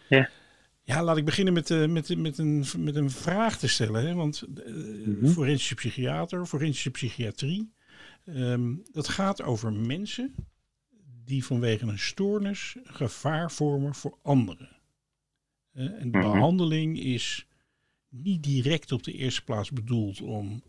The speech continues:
Speaker 2: eh, ze veel gelukkiger te maken, maar vooral heel erg gericht op het, eh, beperken en het verminderen van het, eh, delictgevaar. Klopt, eh, klopt deze definitie?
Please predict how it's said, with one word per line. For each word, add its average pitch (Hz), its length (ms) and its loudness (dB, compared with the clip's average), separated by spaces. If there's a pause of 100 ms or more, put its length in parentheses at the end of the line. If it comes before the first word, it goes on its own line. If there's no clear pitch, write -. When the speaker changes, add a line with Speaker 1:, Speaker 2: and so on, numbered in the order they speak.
(100)
Speaker 2:
eh, 110 140 -10 (220)
ze - 220 -4
veel 117 220 0
gelukkiger 120 640 -2
te 156 100 -2
maken, 151 500 0 (500)
maar 120 280 2
vooral 123 400 4
heel 123 300 4
erg 113 300 -4
gericht 110 580 0 (260)
op 113 300 -10
het, - 340 -4
eh, 110 80 0 (100)
beperken 139 760 2 (120)
en 117 140 -4
het 107 120 -2
verminderen 120 540 2
van - 160 -4
het, 110 340 -2
eh, 104 200 -4 (240)
delictgevaar. 113 880 -2 (840)
Klopt, - 360 0
eh, 110 340 2
klopt 170 220 -2
deze 117 280 2
definitie? 147 680 0